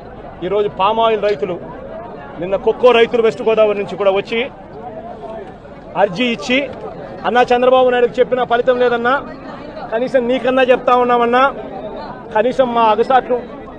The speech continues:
మీరన్నా లేవనెత్తండి అన్నా, అప్పుడన్నా ఈ, ఈ ప్రభుత్వం ఏమైనా నిద్రలేస్తుందేమో అన్నా" అని చెప్పి చెప్పారు. ఈ ప్రభుత్వాన్ని గట్టిగా నిలదీస్తూ అడుగుతా ఉన్నా, ఈ ప్రభుత్వం రైతుల తరపున స్పందించకపోతే, రైతుల తరపున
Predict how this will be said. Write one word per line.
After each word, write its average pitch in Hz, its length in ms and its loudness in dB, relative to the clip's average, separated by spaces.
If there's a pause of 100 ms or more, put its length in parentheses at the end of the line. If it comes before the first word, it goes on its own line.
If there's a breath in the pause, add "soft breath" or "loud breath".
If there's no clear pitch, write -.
(180)
మీరన్నా 254 440 4
లేవనెత్తండి 240 580 2
అన్నా, 226 300 0 (540)
అప్పుడన్నా 254 440 2
ఈ, 247 300 0
ఈ 240 40 -4
ప్రభుత్వం 247 440 2
ఏమైనా 247 200 2
నిద్రలేస్తుందేమో 240 760 2
అన్నా" 226 240 0
అని 214 200 2
చెప్పి 208 160 0
చెప్పారు. - 560 0 (640)
ఈ 190 120 -4
ప్రభుత్వాన్ని 247 460 4
గట్టిగా 240 320 2
నిలదీస్తూ 247 440 0
అడుగుతా 247 360 0
ఉన్నా, 247 140 -2 (1300)
ఈ 208 120 0
ప్రభుత్వం 247 460 4
రైతుల 247 340 4
తరపున 247 340 4
స్పందించకపోతే, 247 720 2 (1120)
రైతుల 262 260 6 (100)
తరపున 254 260 4